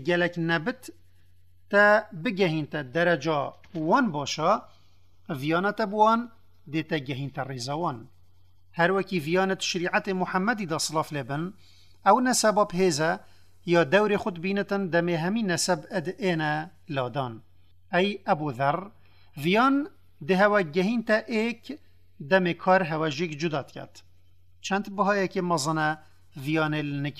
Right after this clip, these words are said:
وی پیغمبری هی. و چند گناه که مزنه اوی کرب و نویانه اپن ناو حجی کرنه وی پیغمبری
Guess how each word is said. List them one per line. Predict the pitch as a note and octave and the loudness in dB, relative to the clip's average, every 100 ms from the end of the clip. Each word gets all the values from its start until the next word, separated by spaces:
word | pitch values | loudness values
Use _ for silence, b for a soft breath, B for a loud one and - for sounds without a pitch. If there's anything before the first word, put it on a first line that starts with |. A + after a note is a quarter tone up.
| A2 | -12
وی | C3+ C3+ | -10 -10
پیغمبری | C#3+ B2+ C3+ C3 C#3 | -8 -8 -8 -8 -8
هی. | C#3+ C3+ A2+ - - b b b | -8 -10 -14 -20 -20 b b b
و | F3 | -2
چند | E3 A3+ C#4 - - - - D3+ | 2 2 0 -4 -20 -20 -8 -2
گناه | F#3 C4+ A#3 G#3 | 0 2 2 0
که | F3 | 0
مزنه | D3+ D3+ D#3+ D#3+ B3+ B3+ C4 - b b b G#3 | 0 2 2 2 2 2 2 -4 b b b 0
اوی | F3 F3 | 2 2
کرب | - C4 G#3+ | 2 0 2
و | F#3+ | 0
نویانه | F3 C#3+ D3 G3 A3+ B3+ C4+ b b b | 0 0 0 0 0 -2 -6 b b b
اپن | F#3+ F3+ | -2 0
ناو | D#3 E3+ G#3 A#3 - | 0 2 0 -2 -2
حجی | F3+ D3 E3 | 0 0 -2
کرنه | F3 F3+ B3 | -2 -2 -2
وی | E3+ G#3+ | -2 -4
پیغمبری | A3+ F#3 D3 D3 C#3 C3 D3+ | -2 0 0 0 -2 -2 -6